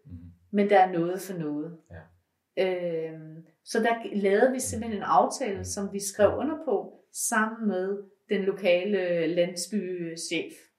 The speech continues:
Speaker 1: Ja.
Speaker 2: om at, øh, de ville lave, øh, grave renderne, og vi ville komme med, øh,
Speaker 1: Mhm.
Speaker 2: udstyret.
Speaker 1: Fantastisk. Så kan man også sige, at der kommer ejerskab, så har, føler man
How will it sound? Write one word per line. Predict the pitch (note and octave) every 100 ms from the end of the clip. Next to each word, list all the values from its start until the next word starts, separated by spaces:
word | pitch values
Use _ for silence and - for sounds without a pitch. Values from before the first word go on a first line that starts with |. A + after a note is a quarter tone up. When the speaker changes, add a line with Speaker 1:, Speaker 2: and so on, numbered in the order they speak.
| -
Speaker 1:
Ja. | F2+ F2 - -
Speaker 2:
om | F#3 F#3 F3+ -
at, | F3 F3 F3+
øh, | E3 E3
de | A#3+
ville | A#3 A3
lave, | G3 D#3 D#3 D#3+ - E3+
øh, | E3 D#3
grave | E3 F3+ F#3+ F#3
renderne, | G3+ C4 C4+ B3+ - _
og | F#3+ G3+
vi | G#3
ville | G3+ G3
komme | - F#3 E3+ F#3 F#3+
med, | E3 D#3+ D#3+ D#3+
øh, | D#3 D3+
Speaker 1:
Mhm. | F#2+ F2+ E2+ -
Speaker 2:
udstyret. | F3+ E3 D#3+ C3 - - _ _ F2+ F2 E2+ _ _ _ _ _ _ _ _ _ _ _ -
Speaker 1:
Fantastisk. | A2+ G2 F#2+ F#2+ -
Så | G2
kan | F#2+
man | F#2
også | -
sige, | G2
at | F#2
der |
kommer | F#2 F#2+
ejerskab, | F2+ F#2+ - F#2 F2 - _
så | -
har, | F2+ F#2 -
føler | G2
man | F2